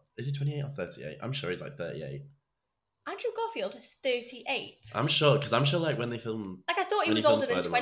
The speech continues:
Speaker 2: twenty-eight, but
Speaker 1: Andrew
Speaker 2: didn't know he was thirty-eight.
Speaker 1: Garfield. Let me look.
Speaker 2: Yeah. Anyway, this
Speaker 1: Oh, yeah.
Speaker 2: interview, like, they have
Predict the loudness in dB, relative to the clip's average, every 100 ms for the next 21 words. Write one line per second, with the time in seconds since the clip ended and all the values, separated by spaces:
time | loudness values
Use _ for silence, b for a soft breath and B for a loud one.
0 | 0 -6 -8 -10 -8 -4 -4 -4 -12 -18
1 | -18 -18 -16 -12 -8 -6 -8 -12 -16 -14
2 | -8 -6 -6 -8 -8 -8 -8 -10 -12 _
3 | -10 -8 -6 -8 -10 _ -8 -6 -6 -4
4 | 0 2 0 2 4 2 -2 -2 -2 -2
5 | -4 -4 -6